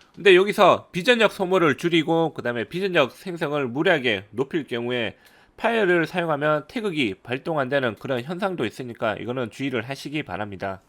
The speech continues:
카나이를 봅시다. 카나이의 무기 쪽은 메서 슈미트의 도끼를 사용을 하였는데요. 용광로를 사용을 해도 되지만은 뭐 아무래도 저단에서는,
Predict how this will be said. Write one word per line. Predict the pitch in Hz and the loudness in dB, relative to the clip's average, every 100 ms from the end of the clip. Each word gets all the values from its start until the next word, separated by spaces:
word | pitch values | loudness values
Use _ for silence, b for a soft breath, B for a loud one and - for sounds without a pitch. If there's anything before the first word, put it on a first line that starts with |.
| _ _ _ _ b b b b b b | _ _ _ _ b b b b b b
카나이를 | - 254 262 240 233 | -6 0 4 4 4
봅시다. | 165 - 160 131 - - | 2 -2 -2 -2 -8 -8
카나이의 | 247 254 226 196 | 0 2 6 4
무기 | 131 175 240 | 2 -4 -4
쪽은 | 233 196 208 165 113 107 | -2 0 2 2 0 -6
메서 | - 127 - 214 | -6 -4 -2 -2
슈미트의 | 208 175 175 175 135 | -2 -4 -4 -2 -4
도끼를 | 135 131 170 151 120 | -4 -8 -4 -2 -4
사용을 | 170 160 135 | -6 -6 -6
하였는데요. | 139 170 165 131 120 117 101 b b b b b | -4 -6 -6 -6 -4 -4 -6 b b b b b
용광로를 | 117 139 190 240 233 165 | -4 4 4 4 4 2
사용을 | 208 214 170 | 0 0 0
해도 | 196 202 | 0 -2
되지만은 | 143 127 151 156 160 160 139 | -2 -2 -2 -2 -2 -4 -4
뭐 | 117 | -2
아무래도 | 107 170 196 160 | -2 -2 -2 0
저단에서는, | 127 117 170 185 151 143 147 127 | -2 -2 -2 -2 -4 -4 -2 -2